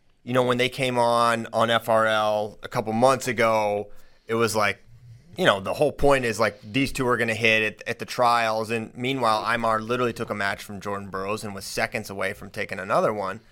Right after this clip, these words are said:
So, yeah, the, he's, he's definitely a factor in that. Well, the thing for me, and I think why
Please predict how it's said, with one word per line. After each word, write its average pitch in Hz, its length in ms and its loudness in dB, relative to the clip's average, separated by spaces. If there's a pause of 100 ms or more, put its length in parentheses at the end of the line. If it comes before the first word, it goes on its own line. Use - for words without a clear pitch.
(460)
So, 147 340 4
yeah, 131 360 2
the, 101 220 -4
he's, 139 320 -4
he's 131 220 -4
definitely 113 760 0 (140)
a 107 40 -18
factor 113 520 0
in 104 80 -2
that. 104 260 2 (220)
Well, 151 160 2
the 151 120 6
thing 320 280 2
for 185 120 4
me, 143 360 2
and 143 140 0
I 139 100 4
think 196 220 -2
why 135 760 2